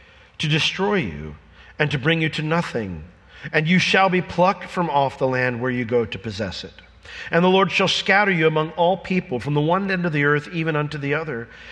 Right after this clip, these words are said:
And there you shall serve other gods which neither you nor your fathers have known, even wood and stone."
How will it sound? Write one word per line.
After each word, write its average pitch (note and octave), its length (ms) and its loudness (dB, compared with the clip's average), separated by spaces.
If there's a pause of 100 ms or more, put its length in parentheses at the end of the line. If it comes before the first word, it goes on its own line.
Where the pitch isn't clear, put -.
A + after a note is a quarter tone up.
(240)
And D3 180 2
there D#3+ 240 6
you F3 120 2
shall D3+ 200 -2
serve D3+ 280 -2
other D#3 220 0
gods B2 380 2
which B2 200 -4
neither B2 460 -4 (220)
you D3+ 280 0
nor D3 160 -2
your B2+ 140 0
fathers C#3 420 -2
have A#2 160 -6
known, A2 480 -4 (380)
even A2+ 380 -4
wood C3 400 -6 (680)
and A#2 160 -8
stone." F2 580 -10